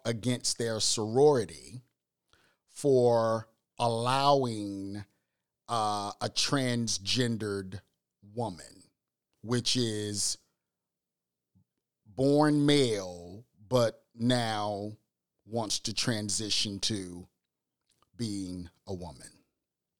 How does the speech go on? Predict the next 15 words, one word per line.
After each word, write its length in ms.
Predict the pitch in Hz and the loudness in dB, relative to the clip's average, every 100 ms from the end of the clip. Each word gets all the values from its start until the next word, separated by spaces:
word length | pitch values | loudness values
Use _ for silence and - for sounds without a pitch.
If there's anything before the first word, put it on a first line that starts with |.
| _ _ _ _ _ _ _ _ _ _ _ _ _ _ _ _ | _ _ _ _ _ _ _ _ _ _ _ _ _ _ _ _
Female 640 | - 254 349 302 233 220 | -4 -2 0 -2 0 0
University 1040 | 175 175 180 165 156 156 - 147 - 135 | 0 0 0 0 -2 -2 -2 -2 -2 4
of 160 | 104 101 | 4 4
Wyoming 760 | 113 120 123 123 120 120 117 | 2 2 4 2 2 2 0
students 720 | 120 - - 113 101 101 - | 2 0 2 -2 -2 -4 -2
who 160 | - 127 | 2 2
recently 640 | 113 214 240 240 - 156 | 2 0 0 -2 -2 -2
sued 500 | 147 - - 175 180 | 2 2 2 0 0
their 180 | 156 139 | 0 0
sorority 1000 | 131 - 120 127 156 143 107 90 90 113 - _ - | 0 0 2 4 4 4 2 -6 -12 -14 -16 _ -2
for 240 | 143 139 | 2 4
inducting 680 | 123 120 156 208 - 220 214 | 4 4 4 4 0 0 0
a 140 | 131 127 | 0 2
male 560 | 117 117 147 196 220 | 4 4 2 2 0
student 760 | 220 - - 101 92 123 - - | 0 -2 -2 -6 -8 -12 -16 -18